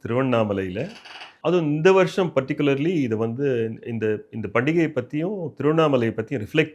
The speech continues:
பண்றது, it's very important from the standpoint of, ஆ, இது வந்து twenty twenty-five, seventeen seven, அதாவது இருநூத்தம்பது வருஷத்துக்கு முன்னால முத்துசுவாமி தீட்சிதர் அப்படிங்கிற ஒரு கம்போசர் பிறந்தார். So, இது வந்து அவருடைய டூ ஹண்ட்ரட் அண்ட் ஃபிஃப்டியத்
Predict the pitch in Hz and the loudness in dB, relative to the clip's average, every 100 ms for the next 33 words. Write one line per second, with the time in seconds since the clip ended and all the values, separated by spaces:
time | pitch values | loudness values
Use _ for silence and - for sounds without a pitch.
0 | 123 104 98 90 104 139 143 110 - 110 | -2 -2 -4 -4 -4 -4 -8 -12 -8 -4
1 | 147 139 110 131 113 92 - _ _ _ | -4 -4 -2 -2 -4 -12 -16 _ _ _
2 | - 113 107 95 117 139 131 123 104 101 | -12 -10 -10 -4 -4 0 0 0 -2 -6
3 | - - 85 87 - - - _ _ _ | -8 -8 -8 -8 -14 -20 -20 _ _ _
4 | 131 151 392 - - _ - 139 165 127 | 2 4 2 0 -12 _ 0 0 2 -2
5 | 117 113 101 - _ - - 165 208 220 | -2 0 -2 -4 _ -16 2 2 4 0
6 | 202 - 127 143 - - 127 131 127 113 | 0 -2 -4 -4 -6 -2 0 0 0 0
7 | 92 95 131 139 113 131 175 170 143 120 | 0 0 0 2 2 2 0 0 2 2
8 | 113 110 143 120 113 117 113 104 123 185 | 2 -2 -2 0 2 2 2 -2 -2 -4
9 | 185 160 151 113 113 131 - 123 107 113 | 2 2 2 0 -4 -6 -2 0 0 -4
10 | 113 107 92 85 101 127 120 123 - 98 | -2 -2 -2 -6 -6 -6 -4 -8 -6 -8
11 | 92 90 - - 156 139 156 170 131 123 | -6 -8 -8 2 4 4 6 4 4 2
12 | 117 113 170 160 127 120 123 117 - 117 | -2 -2 -2 -2 -2 -4 -6 -8 -6 -4
13 | 101 | -4